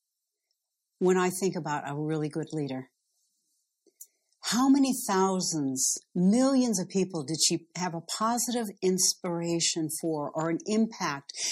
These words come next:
because of her selfless giving, the service of the poor to the poorest of the poor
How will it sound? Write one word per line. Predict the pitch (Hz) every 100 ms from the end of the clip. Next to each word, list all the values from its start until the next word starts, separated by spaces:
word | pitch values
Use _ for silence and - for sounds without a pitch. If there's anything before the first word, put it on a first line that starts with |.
| - 240
because | - 247 240
of | 226
her | 233
selfless | - - 247 262 262 285 - -
giving, | 165 156 160 135 131 _ _ - _
the | 214
service | - - 262 269 214 147 - - - - -
of | 196 175
the |
poor | 190 - 262 262 262 262 254
to | 196
the | 202
poorest | - 269 277 269 -
of | 226
the | 196
poor | 202 - 233 208 165